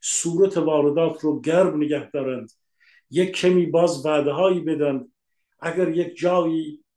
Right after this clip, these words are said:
هنوز به وضع بسیار وخیمتر میتونست بشه، از اون تمانده دلارها یک کارایی بکنن. قیمت دلار رو که می‌خواستن برده بودن به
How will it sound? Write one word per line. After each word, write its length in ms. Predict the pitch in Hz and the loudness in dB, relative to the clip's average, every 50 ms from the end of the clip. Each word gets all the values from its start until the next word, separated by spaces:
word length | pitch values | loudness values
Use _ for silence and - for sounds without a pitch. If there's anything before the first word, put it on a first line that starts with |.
| _ _ _ | _ _ _
هنوز 540 | - - 156 151 151 175 196 190 160 147 143 | -18 -10 -8 -4 -2 -2 -2 -2 -4 -4 -8
به 80 | 147 139 127 160 | -8 -4 0 0
وضع 380 | 175 170 - 135 123 - 123 123 | 0 0 -2 -6 -10 -12 -10 -8
بسیار 680 | 151 - - - - 185 190 196 196 185 185 165 156 147 160 | -8 -6 -6 -4 0 2 4 6 6 6 4 4 0 -4 -8
وخیمتر 540 | 165 - - 156 151 151 147 - 170 170 156 | -10 -8 -8 -6 -6 -6 -6 -4 -4 -4 -2
میتونست 520 | 147 151 151 - 151 147 143 143 - - | -2 -4 -6 -6 -6 -6 -6 -6 -6 -6
بشه، 440 | 147 139 - - 175 180 175 170 - _ _ _ _ _ _ _ _ - | -6 -6 -4 -2 -2 -2 -2 -4 -8 _ _ _ _ _ _ _ _ -8
از 220 | 147 160 147 156 180 | -4 -2 -2 0 0
اون 300 | 190 185 - - - _ _ _ _ _ | -2 -2 -4 -6 -16 _ _ _ _ _
تمانده 800 | - - 180 175 170 170 165 160 160 160 151 185 196 196 180 175 | -4 0 2 2 2 2 2 2 2 2 2 4 4 4 4 2
دلارها 840 | 160 147 160 160 156 156 151 151 123 135 165 175 175 170 170 - _ _ _ _ _ _ _ - | 0 -2 -2 -2 0 0 -2 -2 -4 -4 -4 -2 -2 -4 -6 -12 _ _ _ _ _ _ _ -4
یک 140 | 175 190 | -4 -4
کارایی 440 | 185 - 170 156 156 175 180 180 170 | -2 0 0 2 4 4 4 4 4
بکنن. 560 | 160 170 165 - - 147 147 143 139 135 135 - _ _ _ _ _ _ _ _ | 2 0 -2 0 0 0 0 0 -2 -4 -6 -10 _ _ _ _ _ _ _ _
قیمت 400 | 156 180 190 190 202 202 202 208 | -2 -2 0 2 2 0 2 2
دلار 480 | 202 202 175 180 180 190 190 185 170 165 | 0 2 4 4 4 6 4 4 0 -2
رو 380 | 170 175 175 170 170 - - _ _ _ _ | -4 -4 -4 -4 -6 -10 -16 _ _ _ _
که 120 | - - | -12 -8
می‌خواستن 600 | 170 175 185 180 175 170 170 - - 175 170 165 151 | -6 -6 -4 -2 -2 -2 -2 -2 -2 -2 -2 0 0
برده 280 | 156 160 156 156 190 | 0 0 0 2 0
بودن 340 | 190 180 170 160 175 170 165 | 0 0 -2 -4 -4 -4 -4
به 120 | 156 160 | -4 -6